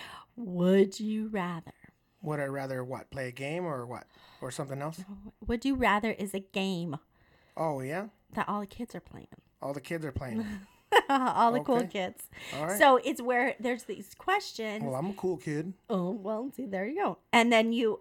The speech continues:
Speaker 1: uh, you, would you rather do this or this? And they give you A or B. And then you gotta answer, what would you rather do? And you can elaborate on why you would do that.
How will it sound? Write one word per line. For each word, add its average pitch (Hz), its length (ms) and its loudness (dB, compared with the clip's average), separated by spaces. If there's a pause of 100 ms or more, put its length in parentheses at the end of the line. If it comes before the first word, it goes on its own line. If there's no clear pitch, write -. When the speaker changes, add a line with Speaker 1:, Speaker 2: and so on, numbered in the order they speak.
(120)
Speaker 1:
uh, 190 200 0
you, 208 200 -4
would 190 360 0
you 240 100 -2
rather 220 380 4
do 190 220 -10
this 226 460 -4 (280)
or 311 220 -2
this? 220 460 -6
And 185 120 -8
they 180 80 -4
give 170 220 -8
you 196 260 -6 (100)
A 220 200 -2
or 262 140 -4
B. - 340 -12 (380)
And 196 140 0
then 196 200 -2
you 202 260 -2
gotta 190 380 -2 (100)
answer, 185 540 -8
what 151 260 -8
would 202 140 -8
you 254 100 -4
rather 294 280 2
do? 494 240 6 (280)
And 165 240 -6
you 185 100 -8
can 262 180 -4
elaborate 339 500 2
on 180 260 -2
why 165 180 -2
you 226 160 -2
would 339 120 -4
do 480 160 2
that. - 200 -4